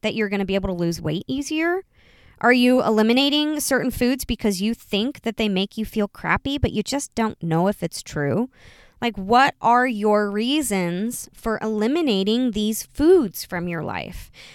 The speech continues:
And I really want you to dig into this, right? And listen what's actually true for you, because your brain's gonna totally offer you up some B S reasons just to appease you. And I want you to dig in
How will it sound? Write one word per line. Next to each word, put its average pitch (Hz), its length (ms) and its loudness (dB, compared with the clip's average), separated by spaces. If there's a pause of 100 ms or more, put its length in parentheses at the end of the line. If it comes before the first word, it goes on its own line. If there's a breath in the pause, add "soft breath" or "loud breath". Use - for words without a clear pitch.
(160 loud breath)
And 269 120 2
I 294 60 6
really 359 400 2
want 294 280 2
you 294 80 -4
to 262 80 0
dig 196 360 2
into 165 360 -4
this, 143 400 -10
right? 175 380 0 (120)
And 226 240 0
listen 294 600 0
what's 202 380 -4 (420 soft breath)
actually 202 520 -2
true 226 360 -4
for 233 180 -8
you, 135 180 -4
because 208 320 -4
your 247 100 -2
brain's 208 540 -2
gonna 370 200 -4
totally 220 520 -2
offer 185 320 -2
you 208 180 -2
up 175 200 0 (300 loud breath)
some 196 380 -2 (140)
B 262 260 2
S 269 340 2
reasons 202 680 -4
just 190 320 -4
to 214 120 -4
appease 185 520 -8
you. 139 180 -6
And 175 120 -6
I 185 80 -2
want 196 440 -2
you 254 100 -4
to 208 280 -4
dig 214 320 -2
in 254 340 0